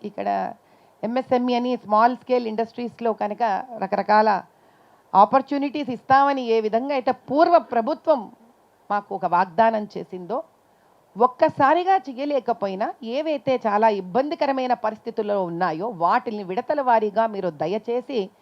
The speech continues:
శాంక్షన్ చేసి ఆర్థిక రూపంగా మమ్మల్ని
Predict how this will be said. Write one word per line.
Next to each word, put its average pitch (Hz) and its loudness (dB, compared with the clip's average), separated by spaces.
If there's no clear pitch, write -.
శాంక్షన్ 233 0
చేసి 208 -4
ఆర్థిక 214 0
రూపంగా 202 -2
మమ్మల్ని 220 0